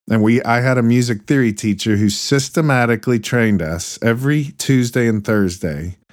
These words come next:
we did what was called oral skills training. And he started with just two things.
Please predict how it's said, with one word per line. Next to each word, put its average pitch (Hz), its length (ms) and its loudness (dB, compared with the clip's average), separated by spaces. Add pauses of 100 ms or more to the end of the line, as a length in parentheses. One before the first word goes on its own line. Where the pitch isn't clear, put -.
(220)
we 107 120 2
did 101 180 2
what 104 180 -2
was 98 120 -4
called 92 280 0
oral 101 400 2
skills 104 580 0
training. 85 640 -2 (920)
And 117 120 2
he 107 80 2
started 117 540 0
with 101 140 0
just - 300 -4
two 147 280 2
things. 95 800 -4